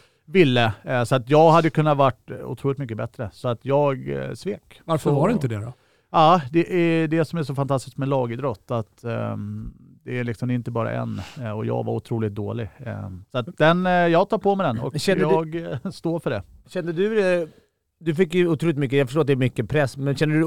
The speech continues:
Speaker 3: ofokad? Alltså, kände du att det blev jävla mycket fokus på annat skit med den här kameramän, det vattensprutning och... Du älskar ju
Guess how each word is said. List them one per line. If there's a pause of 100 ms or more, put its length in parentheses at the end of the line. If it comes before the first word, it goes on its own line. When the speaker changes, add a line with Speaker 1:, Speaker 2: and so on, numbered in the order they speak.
(120)
Speaker 3:
ofokad? (600)
Alltså,
kände
du
att
det
blev
jävla
mycket (140)
fokus
på
annat
skit
med
den
här
kameramän,
det
vattensprutning
och... (240)
Du
älskar
ju